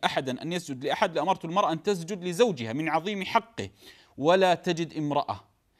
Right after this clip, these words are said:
حلاوة الإيمان حتى تؤدي حق زوجها." قال صلى الله عليه وسلم: "لن تجد امرأة حلاوة الإيمان حتى تؤدي حق زوجها." إذن الشرع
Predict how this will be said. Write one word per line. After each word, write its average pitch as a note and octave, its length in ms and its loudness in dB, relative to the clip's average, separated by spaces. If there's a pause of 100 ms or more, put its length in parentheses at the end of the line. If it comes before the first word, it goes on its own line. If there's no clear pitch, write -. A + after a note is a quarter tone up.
(120)
حلاوة D#3+ 640 4
الإيمان D#3 680 0
حتى D#3 500 -2
تؤدي E3+ 600 -6
حق - 320 -10
زوجها." G#2 520 -10 (1200)
قال B2+ 160 -2
صلى C3+ 100 -6
الله C3 100 -8
عليه C#3+ 100 -4
وسلم: F3 140 -2
"لن D3+ 80 -8
تجد C#3+ 320 -8
امرأة A#2+ 380 -4 (320)
حلاوة D3+ 540 2
الإيمان D3+ 460 -2
حتى E3 360 -6
تؤدي E3 560 -6 (200)
حق - 720 0
زوجها." C#3+ 920 2
إذن B3 300 0 (880)
الشرع G3 480 6